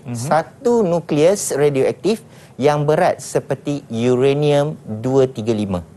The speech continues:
Speaker 1: Oh.
Speaker 2: Ah, ni, ah, tembak, aku nama pecah, pecah, pecah, pecah, pecah, pecah.
Speaker 1: Oh.
Speaker 2: Ah, macam tu konsep dia, eh. Kita tengah
Speaker 1: Okey.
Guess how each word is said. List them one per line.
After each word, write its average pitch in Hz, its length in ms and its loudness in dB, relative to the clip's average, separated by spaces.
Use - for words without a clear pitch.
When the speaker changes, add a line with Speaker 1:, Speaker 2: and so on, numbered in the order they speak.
Speaker 1:
Oh. 359 240 -2
Speaker 2:
Ah, 107 560 0
ni, 143 240 0
ah, 110 480 0
tembak, 139 400 2
aku 98 160 -4
nama 127 240 2
pecah, 131 240 -2
pecah, - 240 -4
pecah, 127 160 -2
pecah, - 240 -4
pecah, 107 160 -4
pecah. - 320 -10
Speaker 1:
Oh. 123 80 -10
Speaker 2:
Ah, 113 400 2
macam 95 240 -4
tu 98 160 -4
konsep - 320 2
dia, 151 240 6
eh. - 80 -12
Kita 151 160 0
tengah 143 240 4
Speaker 1:
Okey. 147 40 0